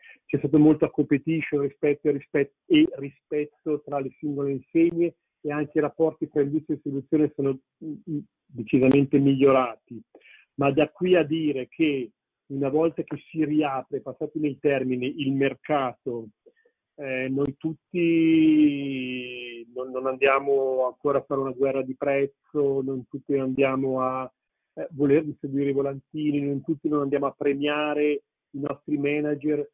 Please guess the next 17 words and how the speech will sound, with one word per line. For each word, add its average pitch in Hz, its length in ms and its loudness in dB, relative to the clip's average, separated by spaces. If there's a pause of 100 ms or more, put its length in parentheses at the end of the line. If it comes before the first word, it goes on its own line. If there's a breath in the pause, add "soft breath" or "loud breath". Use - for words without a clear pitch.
(160)
non 160 340 -2
tanto 139 400 -6
sulle 135 280 -4
prestazioni 139 680 -2
di 135 200 -4
sell-out, 143 640 0
ma 131 220 -6
su 135 140 -18
quanto 143 340 -2
riesce 135 280 -4
a 131 40 -4
prendere 139 480 0
l'industria 143 560 -2
o 135 60 0
l'industria 135 500 -6
non 131 240 -6
dare 135 380 -2